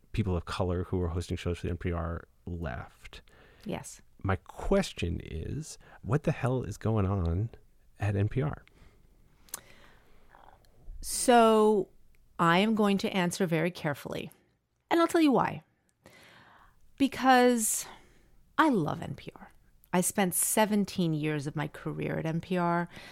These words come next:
Speaker 2: I love all the people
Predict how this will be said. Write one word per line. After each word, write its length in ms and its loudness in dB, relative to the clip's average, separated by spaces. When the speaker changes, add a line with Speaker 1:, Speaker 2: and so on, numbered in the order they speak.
Speaker 2:
I 100 6
love 540 4
all 640 2
the 100 2
people 760 0